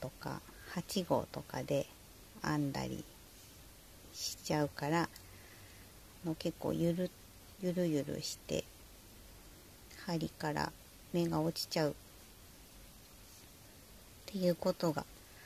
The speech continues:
起きちゃうのかもしれないんですけど、今回は、あの、結構コンパクトな感じなので、ね、ゆるさは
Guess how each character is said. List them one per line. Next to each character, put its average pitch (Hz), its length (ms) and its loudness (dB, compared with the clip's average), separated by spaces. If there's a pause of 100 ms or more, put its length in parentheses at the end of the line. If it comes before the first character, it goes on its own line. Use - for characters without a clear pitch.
(420)
起 165 200 2
き - 20 -14
ち - 160 0
ゃ 147 80 6
う 139 60 2
の 131 180 0 (920)
か - 160 2
も 180 200 8 (200)
し - 180 0
れ 160 140 6
な 170 140 8
い 170 80 10
ん 147 60 10
で - 140 -2
す - 160 -10
け 143 140 -6
ど、 147 200 0 (140)
今 214 120 8
回 143 260 0
は、 151 160 2 (960)
あ - 20 0
の、 143 80 2 (240)
結 - 160 -2
構 - 200 -2
コ 226 120 6
ン 202 80 6
パ 147 160 0
ク - 200 -8
ト - 120 -4
な - 240 -2
感 208 220 12
じ 175 140 12
な 190 140 12
の 143 200 8
で、 139 160 0 (2750)
ね、 - 80 -8 (2500)
ゆ 214 180 8
る 208 140 8
さ 147 220 4
は 131 100 0